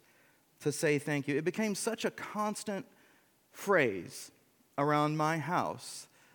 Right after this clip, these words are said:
that I wasn't sure if it was the echo of mom or if it was mom that was saying, "Say thank you." Uh, in fact, it became, like, this running joke from, I would say, the time that my sister and I could talk,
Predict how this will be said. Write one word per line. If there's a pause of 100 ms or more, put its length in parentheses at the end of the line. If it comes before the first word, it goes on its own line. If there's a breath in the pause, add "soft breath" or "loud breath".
that
I
wasn't
sure
if
it
was
the
echo
of
mom
or
if
it
was
mom (360 loud breath)
that
was
saying, (420 loud breath)
"Say
thank
you."
Uh,
in
fact,
it
became, (180)
like,
this
running
joke
from,
I
would
say,
the
time
that
my
sister
and
I (280 loud breath)
could
talk,